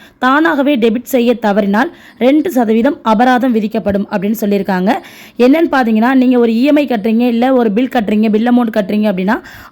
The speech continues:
ஆட்டோ டெபிட் அப்படின்னு சொல்லிட்டு ஒண்ணு கொடுத்திருப்பீங்க இல்லையா? So, அந்த ஆட்டோ டெபிட் பண்ணும்போது உங்க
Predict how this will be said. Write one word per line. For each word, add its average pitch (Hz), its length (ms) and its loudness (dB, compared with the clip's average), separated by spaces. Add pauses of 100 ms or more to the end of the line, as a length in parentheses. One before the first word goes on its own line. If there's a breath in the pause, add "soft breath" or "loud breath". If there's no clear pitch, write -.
(140)
ஆட்டோ 330 280 2
டெபிட் 240 280 0
அப்படின்னு 220 240 -2
சொல்லிட்டு 220 220 -2
ஒண்ணு 214 140 -2
கொடுத்திருப்பீங்க 208 460 -2
இல்லையா? 202 200 0 (340 loud breath)
So, 262 80 4 (200)
அந்த 233 140 2 (160)
ஆட்டோ 320 180 -2 (100)
டெபிட் 226 260 -4
பண்ணும்போது 226 420 0
உங்க 233 120 0